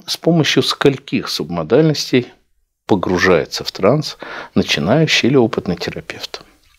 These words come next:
Так, э, начинающий гипнотерапевт проходит последовательно практически все ступени, а в некоторых случаях даже не все ступени трансового состояния,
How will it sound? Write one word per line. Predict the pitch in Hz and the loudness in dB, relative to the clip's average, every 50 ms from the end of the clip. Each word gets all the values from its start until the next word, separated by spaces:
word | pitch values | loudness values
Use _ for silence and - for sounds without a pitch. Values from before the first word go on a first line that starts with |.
| - - - - - _ - - | -14 -14 -14 -20 -20 _ -6 -2
Так, | - 247 - - - | -2 -2 0 0 0
э, | 107 107 | 0 0
начинающий | 107 104 104 - - - 123 120 117 101 85 - - 80 80 | 0 -2 -4 -4 -4 -4 -2 -2 -2 -2 -2 -4 -4 -4 -6
гипнотерапевт | 82 - - 82 - - - - 110 - - 202 190 185 - - - - - - - - - - - | -8 -8 -8 -10 -10 -6 -2 -2 -2 0 2 0 0 0 -2 -12 -16 -18 -16 -16 -14 -14 -16 -8 0
проходит | - - 123 - - - 143 123 92 - - | 2 2 2 2 2 2 2 2 0 -4 -2
последовательно | - 110 - - - 170 180 175 147 135 127 127 107 101 | -2 -2 0 4 4 6 6 6 6 4 4 4 0 -2
практически | - - - - - - 160 - - - - - - | -2 -2 -6 -4 -4 -8 -2 -2 -2 -2 0 -2 -2
все | - - - - - - - - 127 113 85 69 69 | 0 0 -2 -2 -2 -2 2 4 4 4 4 2 0
ступени, | - - - - - - 82 - - 151 180 185 180 151 | -4 -6 -6 -4 -6 -8 -6 0 2 4 4 4 4 4
а | 113 98 73 80 | 2 2 0 -2
в | - - | -2 -2
некоторых | 131 147 170 - - 101 82 - | -2 -2 -2 -2 -2 -2 -2 -2
случаях | - 120 127 - - - 98 - | -2 -4 -2 -2 -2 -4 -4 -2
даже | - 104 104 101 104 | 0 0 2 2 2
не | 98 98 107 107 | 0 0 -2 -2
все | - - - - - 95 73 | 0 -2 -2 2 4 4 2
ступени | - - - - 78 - - 80 76 78 | 2 0 -6 -6 -6 -4 -2 -2 -2 -2
трансового | 78 - - 87 78 78 - - - - | -4 -2 0 0 0 0 -2 0 0 0
состояния, | - - - 98 - - - - 202 202 196 190 175 156 151 | 0 2 0 0 0 2 0 2 2 2 2 2 0 -2 -2